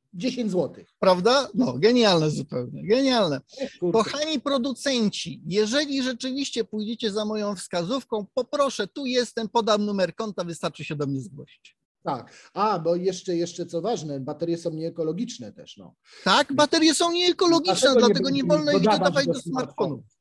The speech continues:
Speaker 1: Tak.
Speaker 2: Nie wolno po
Speaker 1: A te-,
Speaker 2: prostu.
Speaker 1: a tego, kto kupi baterię do smartfona, to trzeba będzie jeszcze wybatorzyć za bycie nieekologicznym. O.
Speaker 2: No, je-, gdy, g-, słuchaj, gdyby powróciła instytucja tego,
Speaker 1: <laughs>
Speaker 2: jak się nazywał ten pal pośrodku miasta na rynku, co tam się rzucało do
Speaker 1: Pręgierz.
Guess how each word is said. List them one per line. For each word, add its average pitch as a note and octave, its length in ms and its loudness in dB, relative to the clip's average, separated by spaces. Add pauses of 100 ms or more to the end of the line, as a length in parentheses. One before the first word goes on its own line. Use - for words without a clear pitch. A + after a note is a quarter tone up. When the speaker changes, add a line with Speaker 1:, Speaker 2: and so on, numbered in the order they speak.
(600)
Speaker 1:
Tak. C3 260 -8
Speaker 2:
Nie G#3+ 120 -6
wolno F3 260 0
po - 100 -12
Speaker 1:
A - 40 -10
te-, A3 120 -6
Speaker 2:
prostu. - 220 -8
Speaker 1:
a G3 40 2
tego, B3+ 320 4
kto - 200 -2
kupi C4 380 2
baterię E3 500 -2
do D#3 120 -4
smartfona, D3 680 -6
to A3 140 -2
trzeba G#3+ 220 -4
będzie G#3+ 260 0
jeszcze G#3 220 -2
wybatorzyć G3+ 920 -4
za C#3 460 -8
bycie E3+ 260 -6
nieekologicznym. D3 840 -6 (120)
O. - 200 -20 (560)
Speaker 2:
No, F#4 520 4
je-, G#3+ 140 0
gdy, D#3 320 -6
g-, C#3 120 -6
słuchaj, G3 320 0
gdyby C#3 640 0
powróciła D3+ 640 -2
instytucja D3 1120 -4
tego, D3+ 200 4
Speaker 1:
<laughs> C3+ 280 4
Speaker 2:
jak D#3+ 140 -4
się E3+ 120 -6
nazywał D3 340 0
ten C#3+ 180 -2
pal D3 220 0
pośrodku D3 520 -8
miasta C#3+ 320 -4
na C#3 120 0
rynku, D3 260 -4
co - 100 -14
tam C3+ 160 -6
się D3 100 -8
rzucało C#3 440 2
do - 160 -6
Speaker 1:
Pręgierz. - 60 -20